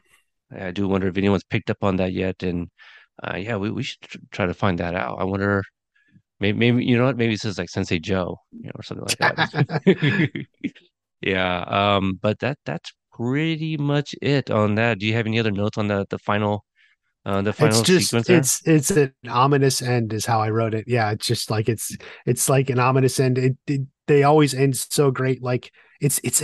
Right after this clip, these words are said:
Speaker 2: it's an episode one of the season. Like, you're getting going. Like, we set up everything going on, the conflicts we don't even know are gonna come up, like Daniel and Amanda, and we got Sam there, and then, like, this, this ominous end that,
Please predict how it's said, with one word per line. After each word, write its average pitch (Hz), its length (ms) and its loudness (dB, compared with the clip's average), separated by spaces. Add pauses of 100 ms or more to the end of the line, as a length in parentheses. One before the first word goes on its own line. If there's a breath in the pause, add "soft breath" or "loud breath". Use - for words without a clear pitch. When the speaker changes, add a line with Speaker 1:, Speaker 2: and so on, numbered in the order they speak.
(160)
Speaker 2:
it's - 200 2
an 156 100 4
episode 160 420 4
one 131 280 2
of 110 120 -4
the 123 60 -2
season. 120 400 0
Like, 113 180 -2
you're 143 80 4
getting 139 360 4
going. 120 380 -2
Like, 107 200 -6 (280 loud breath)
we 143 120 4
set 165 280 4
up 156 220 2
everything 151 600 2
going 131 320 2
on, 143 260 0
the 120 100 -4
conflicts 135 560 -4 (240 loud breath)
we 170 140 4
don't 160 200 6
even 120 260 2
know 147 180 6
are 160 80 4
gonna 156 220 2
come 151 240 0
up, 147 160 0
like 113 160 -2
Daniel 120 340 -2
and 110 80 -6
Amanda, 123 560 2
and 101 340 -6 (260 loud breath)
we 120 80 4
got 110 180 0
Sam 139 400 4
there, 123 340 4
and 110 160 -2
then, 110 320 0
like, 110 240 0
this, - 220 0
this 123 280 0
ominous 131 440 2
end 131 220 4
that, 110 120 -6